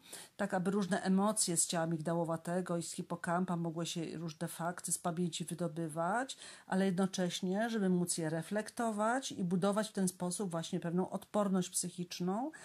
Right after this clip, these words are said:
i uczyć się regulować, y, emocje, y, s-, y, regulować swoje emocje. Czyli przeskakujemy na wyższy poziom takiego mistrzostwa, jeśli chodzi o obsługę swojego mózgu, swoich układów nerwowych, y, swojej,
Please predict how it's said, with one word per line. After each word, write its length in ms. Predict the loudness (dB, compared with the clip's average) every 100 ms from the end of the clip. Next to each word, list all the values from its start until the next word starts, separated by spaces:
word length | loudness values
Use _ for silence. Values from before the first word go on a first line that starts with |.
| -14 -14 -14 -4
i 80 | 0
uczyć 280 | 2 0 0
się 120 | 2
regulować, 840 | 4 4 4 4 2 -2 -4 -8 -4
y, 500 | -4 -2 -2 -4 -6
emocje, 580 | -4 -2 0 -2 -4 -4
y, 40 | -2
s-, 260 | -2 -4
y, 240 | -4 -4 -2
regulować 480 | 0 0 0 0
swoje 440 | -2 -2 -4 -4 -6 -10 -16 -2
emocje. 440 | 0 0 -4 -10
Czyli 140 | -10
przeskakujemy 640 | -6 -4 -2 -4 -2 0 2
na 100 | 2
wyższy 360 | 2 0 -2
poziom 340 | 0 0 2 2
takiego 240 | 2 4
mistrzostwa, 680 | 4 4 2 0 0 0 0
jeśli 240 | 0 -2
chodzi 360 | -4 -2 -2 -4
o 180 | -4 -6 -10 -16 -6
obsługę 540 | -4 0 0 0 2
swojego 420 | 0 0 -4 0
mózgu, 440 | 2 2 2 -2 -4
swoich 340 | -4 -8 -8
układów 360 | -6 -6 -4 -2
nerwowych, 640 | -2 -2 -4 -2 -4 -6 -18 -20 -20 -20 -12 -8
y, 240 | -6 -4
swojej, 600 | -6 -4 -6 -6 -6